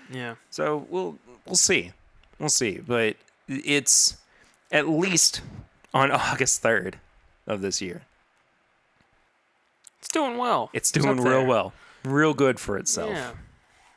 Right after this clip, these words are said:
Speaker 2: So, yeah. I think that does it for us this week.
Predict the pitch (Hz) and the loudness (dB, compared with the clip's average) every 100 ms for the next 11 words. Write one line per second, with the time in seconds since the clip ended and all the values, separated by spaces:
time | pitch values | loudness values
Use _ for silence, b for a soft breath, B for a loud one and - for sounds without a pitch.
0 | _ 104 95 95 - _ b b b _ | _ -2 0 -2 -6 _ b b b _
1 | _ 180 339 120 - _ _ _ _ _ | _ 2 2 2 -6 _ _ _ _ _
2 | _ _ _ - 208 202 214 185 180 285 | _ _ _ -10 -8 -2 -2 2 2 2
3 | 180 - - 139 120 113 - 113 - 110 | 0 -4 -6 2 4 4 2 0 0 0
4 | 101 - | -2 -6